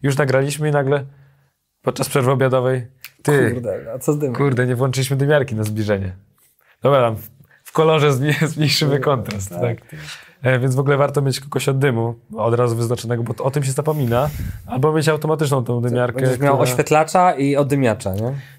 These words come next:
Speaker 1: I oddymiacza, no. Naprawdę to jest ważne. E, natomiast, e, nie, mówię, nie znalazłem sposobu na kontrolowanie tego, z-, zwłaszcza że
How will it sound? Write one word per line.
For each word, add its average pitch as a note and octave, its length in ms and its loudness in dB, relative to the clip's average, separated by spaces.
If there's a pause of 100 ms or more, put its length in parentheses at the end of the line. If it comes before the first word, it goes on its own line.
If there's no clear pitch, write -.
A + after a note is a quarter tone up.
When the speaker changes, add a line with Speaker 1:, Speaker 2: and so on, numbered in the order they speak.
(140)
Speaker 1:
I - 20 -6
oddymiacza, A#2+ 480 0
no. G#2 220 -6 (280)
Naprawdę C3 320 0
to C3 100 -4
jest B2 120 0
ważne. B2 420 0 (440)
E, A#2+ 280 0
natomiast, C3 520 -4
e, C3 160 0
nie, C3+ 180 -4
mówię, B2+ 200 -2
nie C#3+ 100 0
znalazłem D3 300 2
sposobu C#3 400 -2
na C3+ 80 -2
kontrolowanie B2+ 580 -2
tego, A2+ 480 -2 (500)
z-, - 240 -12
zwłaszcza C#3+ 440 0
że C3+ 800 0